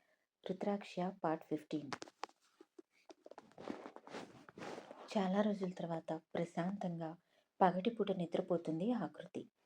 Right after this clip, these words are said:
మనసు ప్రశాంతంగా ఉంటే ఇక ఏ దిగులు మనసులో లేకుండా కంటి నిండా నిద్ర వస్తుందట. ఆర్థికంగా ఒక భరోసా దొరికేసరికి ప్రశాంతతతో మధ్యాహ్నం పూట నిద్రపోతుంది.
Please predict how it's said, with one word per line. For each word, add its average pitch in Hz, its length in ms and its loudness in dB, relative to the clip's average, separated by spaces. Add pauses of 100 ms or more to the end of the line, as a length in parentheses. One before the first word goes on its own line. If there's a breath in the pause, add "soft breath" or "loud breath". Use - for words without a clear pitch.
(440)
మనసు 180 320 2
ప్రశాంతంగా 185 760 0
ఉంటే 160 320 0 (500 soft breath)
ఇక - 160 2
ఏ 165 340 2
దిగులు 208 360 4
మనసులో 185 420 2
లేకుండా 151 560 0 (400)
కంటి 180 280 4
నిండా 196 340 2
నిద్ర 185 240 2
వస్తుందట. 156 560 0 (760)
ఆర్థికంగా 185 680 2 (840)
ఒక - 140 8
భరోసా 185 480 8
దొరికేసరికి 180 760 4
ప్రశాంతతతో 196 760 0
మధ్యాహ్నం 185 520 4
పూట - 200 0
నిద్రపోతుంది. 165 800 2